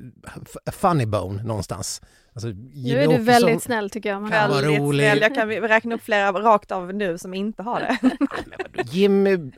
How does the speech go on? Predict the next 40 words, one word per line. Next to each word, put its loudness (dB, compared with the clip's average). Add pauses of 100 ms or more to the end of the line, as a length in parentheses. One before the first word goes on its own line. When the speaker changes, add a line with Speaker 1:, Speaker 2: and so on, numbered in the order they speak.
Speaker 1:
Ebba, -4 (120)
Johan -2 (100)
Persson, -4
alla, 2
man, -4 (120)
de -8
Speaker 3:
Och -4
Speaker 1:
är, -4
Speaker 3:
där 2
Speaker 1:
de 6
är 2
lite -8
Speaker 3:
tog -6
Speaker 1:
så-, -10
Speaker 3:
listan -6
Speaker 1:
okej, -10
Speaker 3:
slut. -12
Speaker 1:
där -4
tog -4
det -4
lite -6 (200)
slut. -4 (420)
Speaker 2:
<laughs> 2
Göran 6
Hägglund 4
för -2
fyrtio -2
år 2
sedan. 0 (440)
Speaker 1:
Ja, -6
eh, -2
men, -6
men, 0
eh, 0 (640)
Henrik -8
Winge 0
har 0
ju -2
inte -10
det. -18